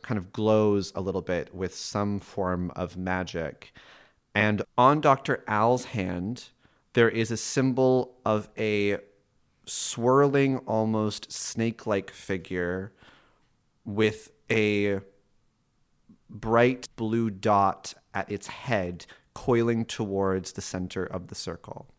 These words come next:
On our wonderful Linafel's hand, you see the sigil that was on the paper appear. On our wonderful,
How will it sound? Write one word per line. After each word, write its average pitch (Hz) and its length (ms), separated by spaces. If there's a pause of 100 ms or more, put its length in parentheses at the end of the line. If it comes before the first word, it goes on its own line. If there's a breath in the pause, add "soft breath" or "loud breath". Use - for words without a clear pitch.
(120)
On 127 380 (100)
our 107 220
wonderful 104 960
Linafel's 117 400
hand, 95 520 (280)
you 107 320
see 107 580 (720)
the 104 120
sigil 120 300
that 101 120
was 104 140
on 98 120
the 92 80
paper - 760
appear. - 580 (460)
On 117 540 (560)
our 110 240
wonderful, 104 840